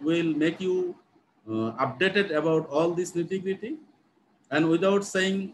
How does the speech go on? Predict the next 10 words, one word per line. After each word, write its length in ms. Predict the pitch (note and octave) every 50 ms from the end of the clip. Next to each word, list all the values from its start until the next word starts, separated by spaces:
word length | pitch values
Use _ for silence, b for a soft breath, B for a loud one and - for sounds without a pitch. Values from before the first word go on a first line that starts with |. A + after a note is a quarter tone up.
| -
uh, 260 | A#2 B2 B2 A#2+ A#2 A2+
much, 460 | A#2 C#3 E3+ F3+ - - - - - - _ _ _ _ _ _ _ _ _ _ _ _ _ _
uh, 80 | G#2+ A#2+ B2
I 80 | C#3 E3
would 100 | F3+ F#3
like 240 | F#3+ F#3+ F#3+ F#3+ -
to 80 | F#3+ E3+
offer 360 | E3+ - - F#3+ F#3+ G3 F#3+
my 140 | F3+ E3+ E3
sincere 520 | E3 - E3 D#3+ D#3 - - F3 E3+ E3